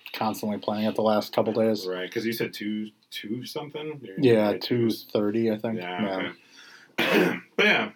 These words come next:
Speaker 2: anyways, so that's, uh, that's entertaining. Uh, moving on with more of the little random things that I found entertaining on the internet over the last week.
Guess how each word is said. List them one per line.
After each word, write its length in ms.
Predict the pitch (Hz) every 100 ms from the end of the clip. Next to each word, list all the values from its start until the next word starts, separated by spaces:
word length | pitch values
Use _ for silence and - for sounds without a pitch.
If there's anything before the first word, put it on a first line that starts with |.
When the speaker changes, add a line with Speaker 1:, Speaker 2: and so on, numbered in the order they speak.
| 156
Speaker 2:
anyways, 460 | 165 120 110 110
so 140 | 131 123
that's, 260 | 120 117
uh, 280 | 117 110 104 - -
that's 160 | 101
entertaining. 600 | 98 92 98 98 101 101 - - - -
Uh, 180 | 123 135
moving 280 | 147 160 156
on 160 | 143
with 140 | 139 135
more 240 | 127 127
of 100 | 127
the 140 | 113 117
little 260 | 110 117 110
random 460 | 110 110 110 107 -
things 220 | 104 107
that 120 | 104
I 160 | 98 98 -
found 240 | 92 98 95
entertaining 500 | 95 92 98 95 95
on 120 | 90
the 60 | 92
internet 340 | 92 90 92
over 140 | 92
the 80 | 90
last 340 | 90 90 92 -
week. 280 | 92 92